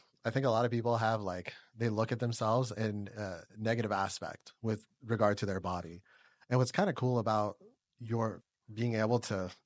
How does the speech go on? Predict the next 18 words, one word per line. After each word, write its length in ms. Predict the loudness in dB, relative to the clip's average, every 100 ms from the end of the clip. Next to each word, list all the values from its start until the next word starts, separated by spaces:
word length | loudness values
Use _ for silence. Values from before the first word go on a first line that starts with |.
| _
do 140 | -2
jujitsu 540 | -2 -2 -4 0 -2 0
is 280 | 2 0 -2 _ -20 _ _ -8
you 60 |
start 220 | 2 4 6
to 80 |
appreciate 560 | 4 4 0 0 -2 -2 _ _ _ _ _
that 140 | 2 2
you 80 | 4
have 280 | 4 4 0 -18
your 180 | -6 -4
body. 400 | -2 -4 -6 -16 -4
Like, 180 | -2 0
you 100 | -2
start 260 | 2 2 4
to, 280 | 2 2 -2 _ _ 0
you 80 | 4
know, 240 | 4 2